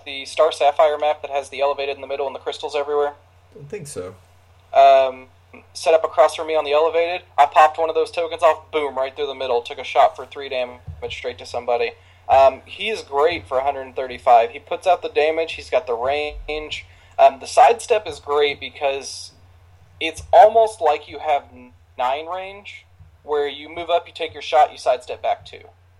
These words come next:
Speaker 1: And it's a little bit, people kinda underestimate sometimes how that little bit of movement really helps you k-, keep out of opponent's range.
Speaker 2: Mm-hmm.
Speaker 1: Um,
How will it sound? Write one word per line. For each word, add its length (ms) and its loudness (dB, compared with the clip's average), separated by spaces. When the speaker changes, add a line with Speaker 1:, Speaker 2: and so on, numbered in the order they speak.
Speaker 1:
And 120 -8
it's 100 -12
a 60 -8
little 340 -6
bit, 380 -8
people 240 -10
kinda 200 0
underestimate 540 -4
sometimes 340 -6
how 200 0
that 200 -4
little 440 -12
bit 140 -8
of 160 -4
movement 600 -12
really 560 -6
helps 400 -4
you 160 -20
k-, 80 -20
keep 280 -14
out 180 0
of 100 -6
opponent's 400 -12
range. 500 -16
Speaker 2:
Mm-hmm. 580 0
Speaker 1:
Um, 60 -20